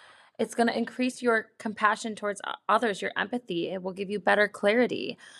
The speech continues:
Overall, shadow work improves your overall wellness, and doing all of these things is what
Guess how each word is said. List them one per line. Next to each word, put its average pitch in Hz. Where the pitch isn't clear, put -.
Overall, 254
shadow 233
work 226
improves 214
your 220
overall 190
wellness, 180
and 196
doing 214
all 226
of 240
these 233
things 208
is 196
what -